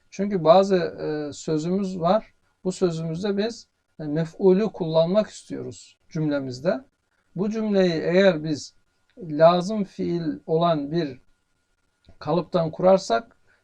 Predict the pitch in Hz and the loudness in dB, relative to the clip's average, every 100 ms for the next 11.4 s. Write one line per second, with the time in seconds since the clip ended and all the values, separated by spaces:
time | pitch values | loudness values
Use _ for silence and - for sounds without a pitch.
0 | - 156 170 180 220 190 180 160 190 196 | 2 6 6 4 -4 -4 -4 -2 -2 -2
1 | 160 160 202 165 151 151 156 143 - - | -4 -6 -4 -2 0 0 0 -2 -6 -18
2 | _ _ _ _ _ _ _ _ _ _ | _ _ _ _ _ _ _ _ _ _
3 | _ - 180 170 185 175 170 160 - 190 | _ -4 2 6 8 8 4 2 0 2
4 | 165 156 - - 143 - 147 - 160 190 | 2 -2 -4 -6 -10 -10 -12 -10 -8 -8
5 | 254 202 185 160 180 165 - 147 - _ | -6 -4 -4 -2 -2 -2 -6 -12 -14 _
6 | _ _ _ _ _ - _ - 151 208 | _ _ _ _ _ -20 _ -8 0 0
7 | 214 196 170 165 170 175 214 190 185 165 | 0 -4 2 4 4 2 -4 -4 -8 -6
8 | 170 170 156 165 160 127 _ _ _ _ | -6 -4 0 2 2 0 _ _ _ _
9 | _ - 175 190 - 165 160 190 190 180 | _ 0 2 2 0 -4 0 -2 -2 -6
10 | 160 156 156 160 170 170 - - 196 208 | -2 -2 0 -2 -4 -10 -14 -6 -4 -4
11 | - 226 - _ | -2 -2 -2 _